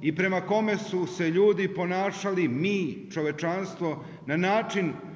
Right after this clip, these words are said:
koji nikada niko nije zaslužio, a mi bismo ga danas nazvali nehumanim. Kada u takvog Boga verujemo, onda nemamo izgovor da tražimo zadovoljenje bilo koje pravde kako je mi vidimo,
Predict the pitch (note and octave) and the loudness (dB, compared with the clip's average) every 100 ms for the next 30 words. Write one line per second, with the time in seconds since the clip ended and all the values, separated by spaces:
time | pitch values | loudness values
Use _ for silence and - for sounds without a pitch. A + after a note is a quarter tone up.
0 | - - F3+ F#3+ B3 - G3+ E3 F3 A3 | -8 0 2 4 2 2 0 0 0 -2
1 | G#3 G3+ G#3 F#3 F#3+ F#3+ G3+ F#3+ F#3 D#3+ | -2 0 0 0 -2 0 0 2 0 2
2 | E3+ F3+ F3 - C#3 A#2+ B2+ E3 D#3 - | 2 0 -4 -4 -4 -4 -2 -2 -4 -6
3 | G#2+ C#3+ A#2 C3 B2+ A2 - A2+ B2 - | -6 -4 -4 -4 -4 -6 -8 -8 -6 -8
4 | G2 F#2+ F2+ - - - - D#3 E3+ E3 | -10 -10 -14 -18 -20 -20 -6 -2 0 0
5 | G#3+ A3 G#3+ D#3+ C#3+ G3 F3+ D#3+ F3+ G#3 | 0 0 -2 -2 0 0 0 2 2 2
6 | G#3 G3+ G3 F#3+ - - - - - D3+ | 2 0 0 -4 -8 -14 -18 -10 -4 -2
7 | C3+ C#3+ D3+ D#3 C3+ B2+ C3+ G#3 G#3+ D#3 | 0 0 0 0 -2 -4 -4 -2 -2 0
8 | G3+ F3+ E3 - - - - - - D3 | 0 2 0 -2 -10 -16 -18 -12 -6 -4
9 | E3 F#3 G3 F3 F3 E3+ D#3 F#3 F#3 F#3 | -2 0 2 0 0 2 2 0 2 2
10 | F#3+ F#3 G3+ G#3+ A3+ G3+ D3 G#3 G3 G3 | 4 6 6 6 4 2 2 2 2 0
11 | F#3 E3+ E3+ F3 E3+ D3 D3+ D#3 D3+ D3+ | 0 0 0 0 0 -2 -2 -4 -2 -2
12 | C#3+ D#3+ G3 G3 F#3 F#3+ E3 - | 0 0 0 -2 -2 0 0 -2